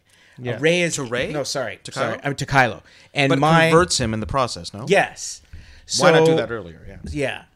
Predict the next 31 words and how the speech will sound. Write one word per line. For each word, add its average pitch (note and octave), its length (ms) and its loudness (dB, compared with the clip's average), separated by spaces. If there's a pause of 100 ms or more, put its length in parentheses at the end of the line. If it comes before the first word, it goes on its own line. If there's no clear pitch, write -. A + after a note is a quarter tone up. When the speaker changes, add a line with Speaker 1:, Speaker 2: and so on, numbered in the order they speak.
(340)
Speaker 2:
So, C3 760 -2
because C3 760 -4 (320)
knowing C#3 560 0
that B2+ 160 -2
this B2+ 160 -6
is B2+ 80 -6
gonna B2+ 160 -6
use B2 180 -4
up A#2+ 140 -4
all B2+ 200 0
of C3 100 -2
her C#3+ 120 -2
life C#3+ 260 -4
force, F3+ 540 -6 (380)
she - 240 -8
doesn't C3 600 -8
do A#2+ 160 -12
it C3 140 -10
until B2+ 380 -8
the C3 80 -8
very A#2+ 340 -6
end C3 200 -8
because B2 240 -12
she A2+ 200 -6
knows A#2 400 -8
what A#2+ 140 -12
she A#2+ 120 -14
has A2+ 280 -6
to A2+ 100 -14
do B2 160 -8
now. G#2+ 260 -8